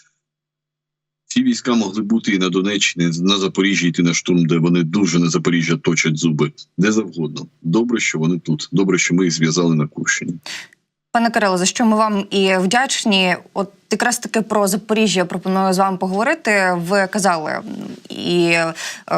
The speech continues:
Speaker 2: в нашій розмові, що нібито готувався великий наступ окупантів на Запоріжжя,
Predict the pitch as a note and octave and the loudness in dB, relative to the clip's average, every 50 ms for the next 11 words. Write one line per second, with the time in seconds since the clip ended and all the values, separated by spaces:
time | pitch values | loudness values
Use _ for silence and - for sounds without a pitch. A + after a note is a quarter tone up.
0 | D#3+ D#3+ D#3+ D#3+ D#3+ D#3+ E3 E3+ F#3 G3 G#3 B3 B3+ - - G#3 A3 G3+ G3 G#3 | 0 0 -2 -4 -4 -4 -2 0 2 2 2 2 0 -2 -2 -2 0 2 2 2
1 | G#3 G3 F#3+ - - - - - F3 F3 F3 F#3+ F#3+ E3+ F3+ F#3 F3 F#3 E3 F3 | 2 2 0 0 -2 -4 -4 -2 0 2 2 2 2 0 -2 -2 -4 -2 -2 0
2 | F#3 E3 - - - E3 E3 E3+ E3 F#3 F3 E3 F3 - - E3+ E3 F3+ - F3 | 0 0 -2 -4 -4 -2 -2 -2 -2 0 0 0 0 -2 -4 -8 -8 -6 -4 -2
3 | - F3 F3 - F#3+ F3 E3 F3 F#3 - A3+ A#3+ D4+ E4 D4 B3 B3 A#3+ A#3+ | -2 -2 -2 -2 -2 -2 -2 -2 -2 -2 0 0 2 2 2 2 0 0 -2